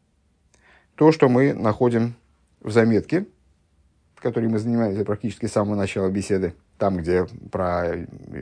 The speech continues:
Ребе Мараша, его диалог с Рашбацем. В заметке Ребе Мараш. Тут я, наконец, разродился и заглянул в сноски, что же это за заметка такая. И, честно говоря,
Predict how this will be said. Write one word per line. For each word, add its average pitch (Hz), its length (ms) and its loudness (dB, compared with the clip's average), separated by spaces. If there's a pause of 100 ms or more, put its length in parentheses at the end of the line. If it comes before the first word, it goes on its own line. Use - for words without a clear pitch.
(300)
Ребе 95 240 -6
Мараша, 120 480 2
его 110 280 0
диалог 92 380 -2
с - 60 -8
Рашбацем. 107 520 -2 (1900)
В 117 100 -6
заметке 156 760 6
Ребе 135 360 4
Мараш. 127 600 2 (400)
Тут 127 180 0
я, 110 140 2
наконец, 110 640 -2 (360)
разродился 113 840 0 (1400)
и 139 160 4
заглянул 120 640 4
в - 40 -8
сноски, 95 560 0 (220)
что 127 240 2
же 110 140 2
это 104 180 -2
за 101 160 -4
заметка 107 480 0
такая. 143 440 4
И, 95 100 0
честно 131 280 0
говоря, 107 580 2